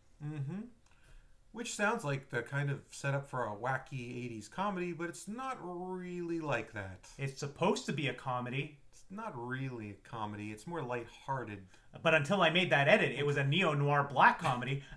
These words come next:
Speaker 2: <laughs>
Speaker 1: Apparently, because of, everything's a neo-noir now. But the, this movie is about the two of them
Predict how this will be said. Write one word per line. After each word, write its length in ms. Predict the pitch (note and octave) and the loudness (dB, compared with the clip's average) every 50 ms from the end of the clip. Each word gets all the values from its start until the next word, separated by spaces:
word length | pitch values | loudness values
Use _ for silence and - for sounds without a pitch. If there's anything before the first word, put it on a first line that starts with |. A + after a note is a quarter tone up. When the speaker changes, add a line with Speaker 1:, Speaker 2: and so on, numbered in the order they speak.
| - - - - - | -18 -18 -20 -20 -20
Speaker 2:
<laughs> 420 | - - - _ _ - - - - | -20 -20 -20 _ _ -20 -20 -18 -16
Speaker 1:
Apparently, 500 | - - A#2 A2 G#2+ A2 G#2+ G#2+ A2 A#2 | -10 -6 -6 -4 -4 -4 -6 -6 -8 -8
because 400 | B2 B2 A2+ - A2+ G#2+ - - | -8 -10 -10 -10 -10 -12 -12 -14
of, 80 | G#2+ - - - | -18 -18 -16 -10
everything's 420 | - C#3 A2+ A2+ A2 A2+ A2 G#2+ G2+ | -8 -6 -6 -4 -6 -6 -6 -8 -8
a 60 | G2+ | -8
neo-noir 520 | G2 G#2 G2+ G2+ G2+ G2+ A2 A#2 A2+ G#2+ | -8 -8 -8 -8 -8 -8 -8 -8 -8 -8
now. 260 | G#2 G2+ G2+ G#2+ A2+ - - - - - - - - - - _ - - - | -8 -8 -8 -10 -10 -12 -16 -20 -20 -20 -20 -20 -20 -20 -20 _ -20 -18 -12
But 220 | - C#3 C#3 C#3 - | -10 -8 -8 -6 -2
the, 240 | C#3+ C#3 C#3 C#3+ C#3 | 0 0 0 0 -2
this 240 | D3 D3 C#3+ - D3 | -4 -6 -6 -6 -6
movie 360 | D3 C#3+ C#3 C#3+ C#3+ C#3 C3+ | -6 -4 -4 -4 -4 -4 -4
is 160 | B2+ A#2+ B2 | -4 -4 -6
about 560 | B2 - A#2 A2 G#2+ G#2+ G#2+ G#2+ - - - | -4 -2 -2 0 0 0 -2 -4 -8 -12 -16
the 60 | A2 | -16
two 240 | G2 - - D#3 D#3+ | -14 -10 -8 -6 -6
of 120 | D3+ C#3 B2+ | -6 -6 -4
them 440 | B2+ B2+ B2 B2 B2 B2 B2 B2 | -4 -2 -2 -2 -4 -6 -8 -12